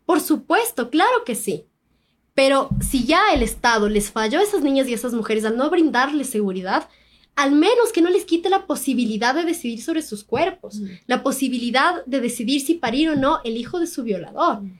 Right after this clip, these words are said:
Speaker 1: Entiéndase esto, digamos, la gravedad, y mencionemos lo que implica para una niña de diez, de once, de doce años, parir y terminar ni siquiera de criarse ella misma para tener que criar a un segundo, digamos. Es, es un tema complicado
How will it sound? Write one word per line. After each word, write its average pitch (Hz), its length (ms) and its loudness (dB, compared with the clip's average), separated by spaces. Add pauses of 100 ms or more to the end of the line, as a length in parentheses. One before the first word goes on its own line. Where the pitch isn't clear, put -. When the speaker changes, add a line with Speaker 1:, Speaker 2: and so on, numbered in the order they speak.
(140)
Speaker 1:
Entiéndase 302 580 2
esto, 320 200 -2
digamos, 220 320 -2
la 220 100 -2
gravedad, 208 640 0
y 294 60 4
mencionemos 247 640 2
lo 233 100 -6
que - 80 -6
implica 277 440 -2
para 233 140 -2
una 262 180 -2
niña 240 500 2 (340)
de 196 220 0
diez, 277 420 0
de 202 160 0
once, 285 300 0
de 208 140 0
doce 247 300 -4
años, 277 420 0 (320)
parir 330 600 4 (400)
y 269 100 -2
terminar 262 640 2
ni 254 160 -2
siquiera 294 400 0
de 330 160 0
criarse 262 880 0
ella 262 240 2
misma 359 480 4 (220)
para 233 180 0
tener 240 200 -2
que 339 120 -4
criar 254 500 0
a 220 100 -4
un 269 220 -2
segundo, 302 400 0
digamos. 196 320 -6
Es, 277 220 -6
es 269 120 -8
un 330 160 2
tema 330 260 2
complicado 254 640 -2